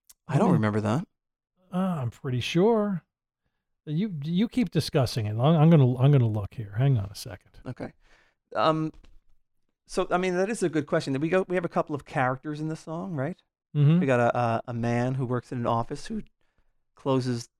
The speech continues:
Speaker 1: the office door early so he can drink,
Speaker 2: Right.
Speaker 1: basically. We have a boy who walks with his best friend through the fields of early May,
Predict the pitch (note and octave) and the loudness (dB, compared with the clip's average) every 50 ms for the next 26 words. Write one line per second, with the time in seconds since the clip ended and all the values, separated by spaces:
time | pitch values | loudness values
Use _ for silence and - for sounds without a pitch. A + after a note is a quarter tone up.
0 | _ _ _ _ _ _ _ _ - D3+ - C3+ B2+ - C#3 C3 - C3 B2 B2 | _ _ _ _ _ _ _ _ -4 -2 2 2 2 2 0 -6 -4 -2 0 0
1 | B2 B2 B2+ B2+ C#3+ D3 - - C3 C3 A#2+ B2 A#2+ A2+ - A#2+ A#2 C#3+ - - | 2 2 2 0 0 -2 -4 -6 -6 -6 -4 -6 -8 -6 -6 -4 -4 -4 -6 -10
2 | _ _ _ _ _ _ _ _ _ _ _ - _ _ _ _ _ _ _ _ | _ _ _ _ _ _ _ _ _ _ _ -20 _ _ _ _ _ _ _ _
3 | C#3 C3 B2 B2 C3+ C#3+ - - D#3 F#3 - - - - _ _ _ _ C3+ C3+ | 0 2 2 2 2 0 -2 -4 -4 -6 -6 -12 -20 -20 _ _ _ _ 0 4
4 | D3 - A#2+ A2+ G#2+ A#2 A#2+ A#2 A#2 B2 C3 D#3+ F#3+ - _ _ _ _ _ _ | 4 4 4 4 0 0 2 2 4 4 2 0 -2 -6 _ _ _ _ _ _
5 | _ _ _ _ _ _ _ _ _ _ _ _ _ _ _ B2+ A#2+ A#2+ A#2+ - | _ _ _ _ _ _ _ _ _ _ _ _ _ _ _ -6 -2 -2 -2 -2
6 | - C3+ A2+ B2 A2+ - _ - A2+ A2+ - - _ _ - C3 A#2 A2+ A2 A2+ | -4 -6 -6 -6 -8 -8 _ -8 -8 -8 -8 -12 _ _ -6 -4 -2 -2 -2 -4
7 | A#2+ - - B2+ A2+ - - _ C3+ B2 B2 A#2 A#2 A2+ - - G#2+ G2+ - C3 | -8 -8 -8 -8 -10 -10 -10 _ -10 -6 -6 -6 -6 -8 -10 -12 -14 -12 -10 -10
8 | B2 A#2 G#2+ A#2 A2+ G#2+ A2 G#2+ G#2 G#2 A2+ B2+ | -8 -6 -6 -6 -6 -4 -4 -4 -4 -4 -6 -8